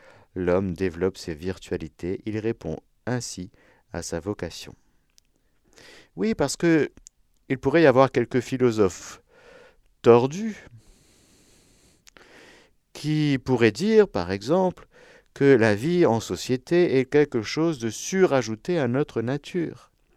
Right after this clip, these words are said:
que nous ne sommes pas de nature sociale.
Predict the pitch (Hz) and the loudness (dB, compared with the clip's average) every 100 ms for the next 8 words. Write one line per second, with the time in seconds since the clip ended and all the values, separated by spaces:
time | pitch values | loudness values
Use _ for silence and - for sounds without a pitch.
0 | _ _ _ _ _ _ _ _ _ _ | _ _ _ _ _ _ _ _ _ _
1 | _ - 156 156 147 147 139 127 131 131 | _ -4 4 6 6 4 2 2 0 2
2 | 170 139 117 120 147 156 - - 185 185 | 0 0 0 2 4 2 0 -8 -4 -4
3 | - 190 - - 139 135 135 143 | -2 -4 -4 0 2 2 0 -8